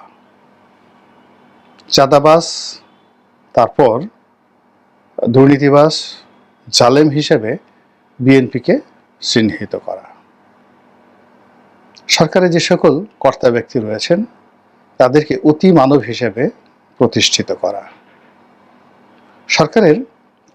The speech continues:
কর্মকাণ্ডের মাধ্যমে এই দেশে যে আমূল পরিবর্তন হয়ে গেছে, কোনো কিছুর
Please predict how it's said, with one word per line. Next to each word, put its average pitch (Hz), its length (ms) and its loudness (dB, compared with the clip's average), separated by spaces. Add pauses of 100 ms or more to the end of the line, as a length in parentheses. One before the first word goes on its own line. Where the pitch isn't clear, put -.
কর্মকাণ্ডের 123 880 0 (300)
মাধ্যমে 113 460 -2 (260)
এই 143 80 6 (100)
দেশে 120 280 2 (880)
যে 127 60 4 (200)
আমূল 156 260 2 (120)
পরিবর্তন 135 540 0 (140)
হয়ে 98 320 -4
গেছে, - 260 -6 (1900)
কোনো 175 160 4 (100)
কিছুর 147 260 2